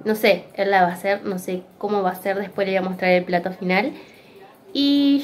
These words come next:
yo, bueno, lo que voy a hacer es hacer nada. <laughs> Ahora voy a descansar un ratito porque estuve todo el día full.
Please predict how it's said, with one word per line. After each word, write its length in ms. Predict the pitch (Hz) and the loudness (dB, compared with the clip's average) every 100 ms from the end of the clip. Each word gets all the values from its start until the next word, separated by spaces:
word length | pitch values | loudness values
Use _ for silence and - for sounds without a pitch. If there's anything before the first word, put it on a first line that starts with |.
| - | 0
yo, 340 | 320 320 330 330 | 4 6 6 6
bueno, 500 | 285 247 226 214 220 | 2 2 0 0 0
lo 180 | 220 220 | -2 -2
que 80 | |
voy 160 | 233 247 | 0 2
a 60 | 269 | 0
hacer 460 | 262 277 277 262 - | -2 0 0 0 0
es 360 | 220 220 - | 0 -2 -4
hacer 300 | 220 220 208 | -6 -2 0
nada. 460 | 208 240 247 269 302 285 - | 4 6 8 6 4 -2 -4
<laughs> 160 | 220 214 214 - - - _ | -4 -4 -6 -18 -20 -20 _
Ahora 320 | 190 196 208 220 | 4 6 6 6
voy 140 | 214 | 4
a 80 | 214 | 2
descansar 400 | 220 202 196 208 | 0 -4 -2 -4
un 100 | 208 | -2
ratito 440 | 196 196 190 220 | -2 -4 -4 -4
porque 180 | 185 185 | -2 -6
estuve 240 | 180 202 | -2 -2
todo 160 | 196 233 | 0 0
el 80 | 226 | 2
día 160 | 214 214 | 2 0
full. 360 | - 208 247 | -4 0 0